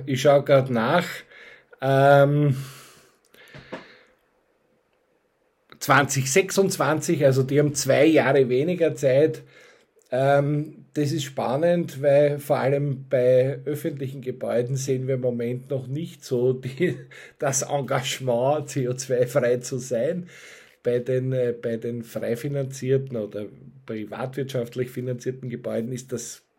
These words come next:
viel, viel heftiger. Aber ich nehme an, sie werden die nächsten drei Jahre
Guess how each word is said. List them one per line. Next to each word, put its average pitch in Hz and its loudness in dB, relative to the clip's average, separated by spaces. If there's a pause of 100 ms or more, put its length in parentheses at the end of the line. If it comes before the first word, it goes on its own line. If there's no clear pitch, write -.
(140)
viel, 151 -6
viel 120 -4
heftiger. 165 -2 (1000)
Aber 131 0
ich 131 -2
nehme 127 -4
an, 123 -4
sie 131 -6
werden 113 -6
die 113 -6
nächsten 110 -10
drei 107 -10
Jahre 107 -6